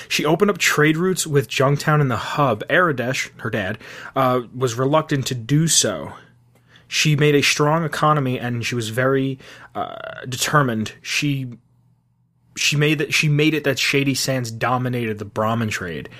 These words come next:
and Shady Sands is one of the first states within the N C R. Actually, I said it in a previous episode, but I, b-, I believe, I'm gonna double check,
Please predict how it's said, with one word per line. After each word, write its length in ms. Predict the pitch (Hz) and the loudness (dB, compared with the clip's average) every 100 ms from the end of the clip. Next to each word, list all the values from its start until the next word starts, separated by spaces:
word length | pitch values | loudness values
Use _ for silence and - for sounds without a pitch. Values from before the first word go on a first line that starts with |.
| - - - - | -20 -16 -10 -2
and 200 | 127 120 | -2 0
Shady 260 | 147 143 139 | 2 2 2
Sands 320 | 151 147 127 | 2 2 2
is 100 | 117 | 0
one 160 | 135 | 0
of 140 | 131 113 | 0 0
the 120 | 139 | 0
first 760 | - - 139 131 - - - - _ _ _ _ _ - | 0 2 2 4 0 -2 -4 -10 _ _ _ _ _ -4
states 560 | - - 143 - - - | 0 2 2 0 -2 -2
within 220 | 123 135 | 0 0
the 140 | 127 | 0
N 100 | 120 | -2
C 180 | 110 117 | -2 -2
R. 220 | 117 95 - | -4 -4 -2
Actually, 480 | 143 - 110 135 143 - - - | -2 0 -2 -6 -8 -14 -12 -2
I 80 | 139 | 0
said 180 | - 170 | 0 0
it 60 | |
in 60 | 147 | -2
a 20 | |
previous 480 | - 165 147 131 - | -2 0 2 2 0
episode, 500 | 123 110 127 147 156 _ - - | 0 0 2 0 -4 _ -20 -4
but 400 | 139 127 135 - - - - - - _ - | 0 2 0 -4 -18 -20 -20 -20 -20 _ -4
I, 60 | - | 0
b-, 140 | 147 - | 0 0
I 80 | 131 | 0
believe, 540 | 131 156 185 170 160 131 | 2 2 4 2 0 0
I'm 80 | |
gonna 160 | 143 143 | 2 2
double 300 | 123 151 147 | 2 0 0
check, 360 | - 156 135 | 2 0 0